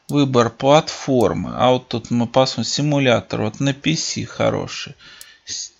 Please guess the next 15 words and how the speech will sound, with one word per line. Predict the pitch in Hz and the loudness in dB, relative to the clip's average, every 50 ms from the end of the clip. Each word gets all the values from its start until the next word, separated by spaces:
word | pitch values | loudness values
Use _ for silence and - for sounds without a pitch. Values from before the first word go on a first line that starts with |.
| _ _ _ _ _ _ | _ _ _ _ _ _
три | - 139 127 123 117 | -2 0 0 0 0
плюсика. | 120 135 123 123 113 104 - - - 95 - - - 98 | 0 0 2 2 2 0 -2 -4 -6 -8 -8 -8 -8 -8
Четвертый | 104 - - - 139 135 - 160 143 135 120 110 127 - - 104 90 | -6 -4 -4 -4 -4 -4 -2 0 2 2 2 0 -2 -6 -8 -6 -6
движок. | 90 - - 123 147 160 151 143 135 120 107 101 98 82 120 180 214 - - - _ _ _ - - - - - _ _ _ _ _ _ - _ _ _ _ _ _ _ _ _ - | -6 -6 -2 0 2 2 2 0 -2 -4 -2 0 2 4 4 4 2 0 -6 -18 _ _ _ -20 -20 -20 -20 -20 _ _ _ _ _ _ -20 _ _ _ _ _ _ _ _ _ -6
Ну, | 151 160 170 170 165 151 | -4 -2 0 0 0 -2
с | 139 139 | -4 -6
богом. | 135 135 139 135 127 113 95 92 85 65 52 - - _ _ - - - - - - - - - - - - - - - - - - _ - - _ | -4 0 2 4 4 4 2 0 -4 -6 -8 -10 -14 _ _ -20 -20 -20 -20 -20 -20 -20 -20 -20 -20 -18 -18 -18 -18 -18 -20 -20 -20 _ -20 -16 _
Так, | - - 143 127 117 113 113 | 6 8 8 8 8 4 0
две, | 117 131 139 151 156 151 143 139 98 - 82 - | -4 -4 0 4 6 6 6 4 0 -6 -14 -12
графика. | - 101 98 107 117 117 117 123 - 139 135 123 120 123 127 - - 180 180 180 - 208 202 214 226 220 - - - - - - - - - - - - - - - _ - - _ _ _ _ - - _ - | -12 -10 -8 -6 -6 -6 -2 0 4 6 8 10 10 8 6 4 0 0 0 2 4 6 6 6 6 4 0 -8 -12 -12 -12 -12 -12 -12 -14 -14 -16 -18 -20 -20 -20 _ -20 -20 _ _ _ _ -20 -20 _ -8
Давайте | 127 127 135 139 147 175 190 151 131 127 - - - 131 | 2 4 8 8 10 10 10 10 8 6 2 0 2 2
мы | 131 139 151 160 151 131 110 104 101 - _ _ _ _ _ _ _ _ | 4 4 4 4 4 4 2 2 -2 -8 _ _ _ _ _ _ _ _
вложимся | 117 135 151 165 156 147 135 131 123 110 104 101 101 - - - - - - - - _ _ _ _ _ _ _ _ _ | -6 -2 2 4 6 6 4 4 2 0 -2 -2 0 0 -2 -2 -2 -4 -8 -10 -14 _ _ _ _ _ _ _ _ _
в | - 127 | -4 2
маркетинг. | 135 151 170 170 160 - _ - - 120 117 107 - - - - - 139 151 165 175 180 175 - - | 6 6 6 6 4 0 _ -2 2 4 4 4 2 0 -4 -2 0 0 2 2 0 -2 -4 -8 -12